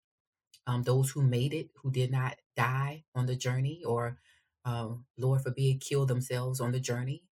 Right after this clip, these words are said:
um, or their children because they didn't, uh, want them to have a life of literally hell on earth. Um, those who made it here,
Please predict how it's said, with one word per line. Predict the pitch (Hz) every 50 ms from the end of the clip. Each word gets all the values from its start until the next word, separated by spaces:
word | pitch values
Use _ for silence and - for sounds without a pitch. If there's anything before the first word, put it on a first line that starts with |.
| _ _ -
um, | 117 117 117 120 -
or | 131 131
their | 123 127 123
children | 123 - - - 127 127 127 - 156 180 196 - -
because | - 123 - 127 120 117 -
they | - 123
didn't, | 131 131 127 - 127 131 131 - - - - - - - - _ _ -
uh, | 123 117 120 120 117 113
want | 127 135 135 135
them | - 131 127 127
to | 123
have | 117 - - 127 123 123 123 123 -
a | - 120
life | 117 120 120 131 135 131 131
of | 120 117 - - _ -
literally | 120 127 143 139 139 135 131 127 123 117
hell | 131 127 123 117 117
on | 117 117 120 -
earth. | 117 117 123 135 139 - - - - - - - - - _ _
Um, | 131 123 120 117 - 135 - _ -
those | 143 151 151 -
who | - 175
made | 160 160 165 202 208
it | - - -
here, | - 117 123 127 147 156